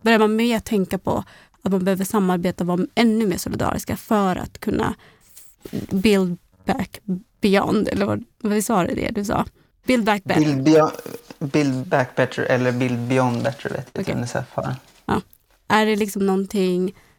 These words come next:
Speaker 1: som kommer vara build back better? Att det liksom, nu måste F N komma ännu mer, nu måste man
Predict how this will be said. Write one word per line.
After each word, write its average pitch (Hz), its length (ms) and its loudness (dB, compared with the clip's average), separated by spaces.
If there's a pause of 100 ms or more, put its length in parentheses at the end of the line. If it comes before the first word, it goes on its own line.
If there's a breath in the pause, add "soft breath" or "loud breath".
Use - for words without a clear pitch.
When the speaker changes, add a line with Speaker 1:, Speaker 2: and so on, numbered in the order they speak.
(100)
Speaker 1:
som 202 180 0
kommer 202 200 2
vara 208 420 2
build 185 300 0
back - 220 -2 (120)
better? - 320 -4 (320 soft breath)
Att 202 220 0
det - 100 -2
liksom, 190 400 0
nu 208 160 4
måste 185 360 -2
F - 180 -4
N 185 140 -2
komma 180 340 -4
ännu 202 280 2
mer, 180 200 0
nu 196 180 2
måste 185 280 -2
man 180 100 -2